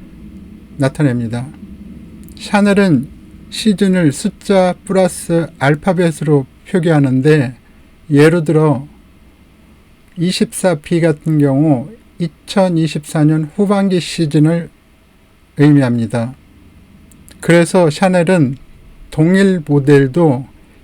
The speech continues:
시즌에 따라 그 희소성이 크게 차이가 나고 따라서 가격 또한 큰 차이를 보이게 됩니다. 육, 브랜드별 제품 코드 체계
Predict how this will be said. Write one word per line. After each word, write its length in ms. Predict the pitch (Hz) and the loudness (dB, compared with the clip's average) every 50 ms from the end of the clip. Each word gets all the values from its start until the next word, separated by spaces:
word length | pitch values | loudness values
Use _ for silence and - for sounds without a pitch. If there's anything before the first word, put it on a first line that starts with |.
| - - | -20 -18
시즌에 580 | - - 226 226 208 180 214 220 196 180 151 | -8 -2 0 0 2 2 2 2 2 0 -2
따라 560 | 147 - - 143 135 139 139 135 120 120 117 - - _ - _ - | -4 -4 -2 0 0 2 2 0 0 -4 -8 -16 -20 _ -20 _ -8
그 320 | - 175 175 170 170 165 | -2 0 0 2 0 -2
희소성이 1040 | - - - - 240 233 233 - 214 - - - - 160 151 151 160 160 143 131 139 - - - - - - - - | -6 -8 -2 0 0 0 0 0 -6 -6 -6 -4 0 2 2 4 4 2 2 0 -2 -10 -16 -20 -20 -20 -20 -20 -20
크게 300 | - - - - 190 165 | -20 -10 -4 -2 -2 -2
차이가 420 | - - - 180 170 160 143 135 131 | -4 -6 -6 -4 -2 0 0 0 0
나고 460 | 127 123 120 120 139 143 127 143 123 - _ _ _ - _ - - - - - - - - | 0 -2 -2 -2 -2 -4 -4 -4 -8 -14 _ _ _ -20 _ -20 -20 -20 -20 -20 -20 -12 -6
따라서 580 | - 180 175 175 170 156 - 175 156 139 143 143 - - - - - | -2 0 0 0 0 0 0 -2 -2 -2 -2 -6 -12 -18 -20 -20 -18
가격 360 | - - - 147 170 165 156 - | -8 -2 0 0 2 0 0 0
또한 360 | 156 151 147 139 127 123 135 - - - - | 0 0 2 2 0 -2 -6 -10 -18 -20 -10
큰 200 | - 214 196 180 | -4 -2 -2 -2
차이를 400 | - - 180 165 156 147 147 131 | -2 -2 -2 -2 0 0 -2 -2
보이게 360 | - - 143 139 135 147 131 | -2 0 -2 0 0 0 -2
됩니다. 520 | 117 127 117 117 117 113 131 120 120 131 147 - - _ - - - - - - - - - - - - - - - - _ _ _ _ _ _ _ _ _ - - _ _ _ _ _ _ _ _ - 185 165 | 0 -2 -4 -4 -4 -6 -6 -8 -8 -8 -12 -16 -20 _ -20 -20 -20 -20 -20 -20 -20 -20 -20 -20 -20 -20 -20 -20 -20 -20 _ _ _ _ _ _ _ _ _ -20 -20 _ _ _ _ _ _ _ _ -14 -6 -2
육, 260 | 139 170 170 143 - - _ _ _ _ _ _ _ - | 2 2 2 2 0 -2 _ _ _ _ _ _ _ -4
브랜드별 580 | - 156 175 185 180 160 180 156 175 165 156 151 | 0 0 2 2 2 0 2 2 4 2 2 2
제품 400 | - 180 160 - - 185 175 156 | 0 -4 -4 -4 -4 -4 -4 -4
코드 320 | - 180 156 - 160 147 | -4 -6 -4 -4 -6 -6
체계 460 | - - 156 143 151 143 135 135 147 | -4 -4 -2 0 0 0 -2 -2 -6